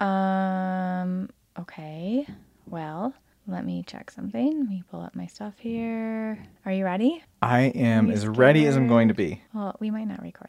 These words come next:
Speaker 1: this. I mean, um, post this.
Speaker 2: Yeah, I'm not, no, I'm not worried.
Speaker 1: It'd be just
Speaker 2: I mean
Speaker 1: like if we were just sitting around talking.
Speaker 2: Yeah.
Speaker 1: Okay. So my first question is this. Do you think we have changed as individuals over the years?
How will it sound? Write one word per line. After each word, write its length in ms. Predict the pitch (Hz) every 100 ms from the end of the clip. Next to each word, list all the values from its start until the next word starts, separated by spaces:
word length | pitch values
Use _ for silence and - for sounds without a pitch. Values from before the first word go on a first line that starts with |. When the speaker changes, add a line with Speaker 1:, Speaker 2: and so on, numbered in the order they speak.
| _
Speaker 1:
this. 100 | - -
I 40 | 190
mean, 200 | 175 - -
um, 200 | 170 165
post 260 | - 165 -
this. 280 | - - - _ -
Speaker 2:
Yeah, 200 | 151 -
I'm 120 | 165
not, 200 | 185 - _ -
no, 140 | 160
I'm 120 | 123 160
not 180 | 151 -
worried. 160 | 151
Speaker 1:
It'd 40 | 104
be 60 |
just 160 | 247 254
Speaker 2:
I 20 |
mean 60 | 233
Speaker 1:
like 160 | 220 220
if 220 | 202 _ -
we 180 | 196 190
were 140 | 180
just 220 | 175 175
sitting 300 | - 175 170
around 260 | 160 160 165
talking. 520 | - 156 - - 190 - -
Speaker 2:
Yeah. 160 | - - _ _
Speaker 1:
Okay. 140 | - - -
So 120 | 208
my 120 | 196
first 260 | 190 208 -
question 560 | 196 - - 180 175 -
is 140 | 175 -
this. 340 | - - - _
Do 100 | 202
you 180 | 202 226
think 320 | 240 220 202 - -
we 380 | 175 175 175
have 220 | 180 175 -
changed 460 | - 151 202 - -
as 180 | 160
individuals 680 | - 147 - - - - - -
over 240 | 202 -
the 80 | -
years? 400 | - - -